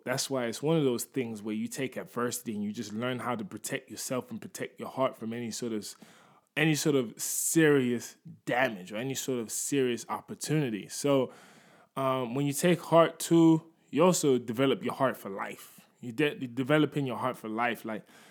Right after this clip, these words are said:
you know, you learn how to put your heart in things that actually matter to you most. And you've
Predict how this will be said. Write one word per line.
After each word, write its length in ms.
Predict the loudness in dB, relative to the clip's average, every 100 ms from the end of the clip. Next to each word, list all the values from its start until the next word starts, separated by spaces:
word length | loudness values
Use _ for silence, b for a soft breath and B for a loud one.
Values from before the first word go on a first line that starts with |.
| b b b b _ _
you 60 | -8
know, 100 | -4
you 180 | 2 6
learn 240 | 6 6
how 160 | 4 2
to 80 |
put 220 | 2 -2 -2
your 140 | -4
heart 360 | 2 8 8 8
in 100 | 0
things 320 | -2 -2 -4
that 120 | -6
actually 320 | -4 -4 -4
matter 300 | -4 0 2
to 180 | 0 -2
you 120 | -6
most. 440 | -4 2 4 2 -4
And 120 | -4
you've 240 | -4 -6